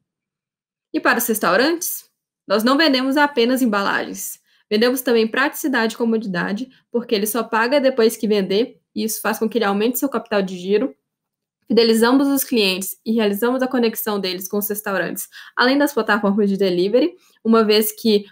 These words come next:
promovemos um sorteio no final, em que na próxima compra ele concorre a um prêmio, e nós posicionamos, é, o restaurante como uma marca sustentável através do selo Turtle Box. Os nossos competidores são as embalagens convencionais, descartáveis,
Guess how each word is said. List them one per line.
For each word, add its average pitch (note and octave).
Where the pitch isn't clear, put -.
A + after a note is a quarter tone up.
promovemos G#3+
um A3
sorteio A3
no A3
final, A3
em G#3
que G#3+
na G3
próxima A3
compra G#3
ele G3
concorre G3
a F#3
um F#3+
prêmio, G#3+
e C#4
nós C4
posicionamos, B3+
é, G#3
o G#3+
restaurante A3+
como A3+
uma A3+
marca A3
sustentável B3
através C4
do A#3
selo G#3
Turtle G#3+
Box. -
Os -
nossos C4
competidores A3
são -
as G#3
embalagens A3
convencionais, A3+
descartáveis, G#3